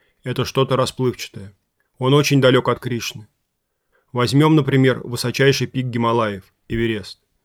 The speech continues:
Его можно видеть издалека, но чтобы к нему приблизиться, нужно преодолеть множество окружающих его горных вершин. Если мы по-настоящему приближаемся к Эвересту, то непременно узнаем имена и названия окружающих его пиков.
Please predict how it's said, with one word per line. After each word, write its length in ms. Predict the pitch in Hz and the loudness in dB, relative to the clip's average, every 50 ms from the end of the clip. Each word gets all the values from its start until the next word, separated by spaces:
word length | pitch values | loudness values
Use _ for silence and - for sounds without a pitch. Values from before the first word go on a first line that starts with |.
| _ _ _ _ _ | _ _ _ _ _
Его 240 | 123 117 127 139 156 | -2 2 4 6 6
можно 260 | 151 147 127 120 139 | 6 4 4 4 4
видеть 240 | 131 127 117 104 123 | 2 2 0 -4 -6
издалека, 640 | 117 104 110 120 113 113 - - 101 95 92 - _ _ _ _ _ - | -6 -4 -4 -4 -4 -4 -4 -8 -10 -10 -12 -16 _ _ _ _ _ -10
но 100 | 120 113 | -10 -6
чтобы 260 | - - 135 139 135 | -2 0 2 2 2
к 60 | 135 | 2
нему 160 | 135 131 123 113 | 2 0 2 0
приблизиться, 600 | 120 120 113 127 131 131 143 139 139 - 135 127 | 0 -2 0 2 2 2 2 2 0 -4 -4 -2
нужно 280 | 127 127 113 120 120 | -2 -2 0 -2 -2
преодолеть 440 | 101 104 120 120 123 120 123 117 - | -2 -2 0 2 2 2 2 0 0
множество 440 | 120 127 127 131 135 135 - 131 117 | 0 2 2 2 0 0 0 0 0
окружающих 540 | - 104 117 107 120 123 123 120 - - - | 0 -2 -4 -2 0 0 0 0 -2 -4 -4
его 160 | 120 117 113 | -4 -4 -4
горных 380 | 107 110 117 113 113 107 - - | -4 -4 -4 -4 -4 -6 -6 -6
вершин. 440 | 117 110 - - - 107 98 95 - _ _ _ _ _ _ _ _ _ _ - | -8 -8 -8 -10 -12 -14 -16 -18 -20 _ _ _ _ _ _ _ _ _ _ -8
Если 220 | 120 120 - 135 | -6 -2 2 4
мы 100 | 135 131 | 4 4
по-настоящему 640 | 131 131 131 131 - - 131 127 123 - 131 117 110 | 4 4 2 2 2 2 2 2 2 2 0 -4 -4
приближаемся 640 | 117 113 123 123 110 123 123 120 117 98 110 117 | -4 -4 -4 -2 -2 0 0 0 0 -2 -6 -8
к 100 | - 113 | -6 -4
Эвересту, 580 | 117 117 120 135 139 135 - - 143 135 - _ _ _ _ - | -2 0 2 2 0 0 0 -4 -8 -8 -8 _ _ _ _ -4
то 80 | 135 | 0
непременно 560 | 135 131 110 135 131 131 131 135 135 135 139 | 0 0 2 2 2 4 4 4 4 6 4
узнаем 420 | 135 131 - 135 131 127 123 127 - | 4 2 2 0 0 0 0 -2 -4
имена 380 | - 131 123 127 127 131 131 135 | -4 -2 0 0 2 0 0 0
и 100 | - 135 | -2 -2
названия 460 | 123 120 113 104 120 120 123 123 120 | -2 -2 -2 -2 -2 -2 0 0 -2
окружающих 640 | 110 - 110 113 101 113 117 117 110 - - - | -4 -4 -6 -6 -4 -4 -2 -4 -4 -6 -8 -10
его 160 | 117 113 110 98 | -10 -10 -10 -10
пиков. 480 | - - 117 - - 107 - - _ | -8 -8 -10 -10 -10 -16 -20 -20 _